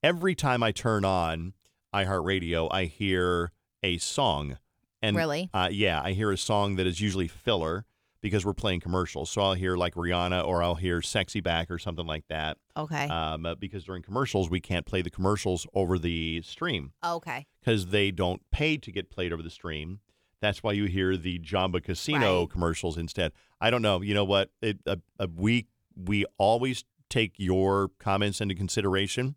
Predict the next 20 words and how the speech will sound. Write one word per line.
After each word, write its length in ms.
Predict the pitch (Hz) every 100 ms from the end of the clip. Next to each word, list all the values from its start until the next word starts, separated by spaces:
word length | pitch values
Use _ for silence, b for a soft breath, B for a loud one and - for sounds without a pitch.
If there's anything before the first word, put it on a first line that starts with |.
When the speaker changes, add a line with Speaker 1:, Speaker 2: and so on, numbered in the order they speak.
| -
Speaker 2:
Yeah. 320 | 160 139 127 -
Speaker 1:
It 180 | 110 -
gets 180 | 123
a 40 | 113
little 220 | 104 104
like 200 | 101 87 80
banging 220 | 101 98
your 80 | 90
head 120 | 95
against 240 | 95 104 -
the 60 |
wall 260 | 92 98 104
because 400 | 101 95 92 87
somewhere 640 | - 139 160 98 78 82
in 140 | 90 104
the 60 | 90
world's 400 | 82 98 98 87
largest 500 | 87 98 104 90 95
audio 340 | 101 98 87
company 460 | 82 82 80 85